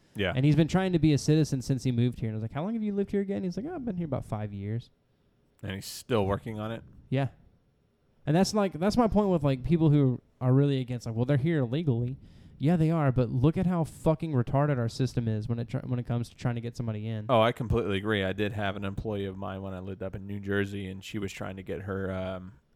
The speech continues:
Speaker 1: <clears throat> her grandmother a, uh, as a citizen, and she was going through an immense amount of paperwork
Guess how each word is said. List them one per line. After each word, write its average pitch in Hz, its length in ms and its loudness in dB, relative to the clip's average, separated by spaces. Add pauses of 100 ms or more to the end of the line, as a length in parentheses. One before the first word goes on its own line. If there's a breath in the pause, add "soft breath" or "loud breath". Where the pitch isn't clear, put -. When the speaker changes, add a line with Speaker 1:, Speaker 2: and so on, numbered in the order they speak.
(100)
Speaker 1:
<clears throat> 87 440 -10
her 95 520 0
grandmother 101 760 -2 (640)
a, 98 200 -2
uh, 92 220 -4 (720)
as 101 180 -2
a 92 380 -2
citizen, 95 460 -4
and 98 240 -8 (640 soft breath)
she - 200 -4
was 101 160 0
going 95 300 -4
through 92 380 -2 (200)
an 120 80 -6
immense 107 560 -4
amount 101 280 -2
of 95 80 -8
paperwork 101 600 -2